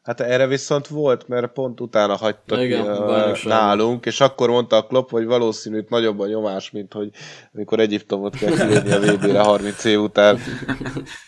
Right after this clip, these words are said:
Speaker 3: Ez a Benfica B elleni meccs, ez, tehát ez, ez valami zseniális. Tehát mindig dicsérjük itt a stábot, de hogy így felderül a, feljön a lepel erről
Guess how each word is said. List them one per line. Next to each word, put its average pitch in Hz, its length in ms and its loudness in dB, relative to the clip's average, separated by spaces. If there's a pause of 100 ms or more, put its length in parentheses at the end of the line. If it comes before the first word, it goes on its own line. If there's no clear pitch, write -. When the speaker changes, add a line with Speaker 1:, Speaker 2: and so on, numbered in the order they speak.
(1080)
Speaker 3:
Ez 127 120 -8
a 127 60 -4
Benfica 123 520 -4
B 117 100 -8
elleni 110 640 -4
meccs, 113 360 -10
ez, 107 200 -12
tehát 107 160 -8
ez, 107 200 -8
ez 104 180 -14
valami 104 420 -8
zseniális. 98 840 -12 (380)
Tehát - 200 -12
mindig 123 340 -4
dicsérjük 113 540 -6
itt 113 180 -12
a 110 60 -14
stábot, 107 840 -10 (760)
de 110 480 -8 (100)
hogy 120 200 -6
így 117 280 -6 (260)
felderül 110 680 -6
a, 95 340 -10 (340)
feljön 120 320 -8
a 107 100 -8
lepel 101 680 -8
erről 107 640 -10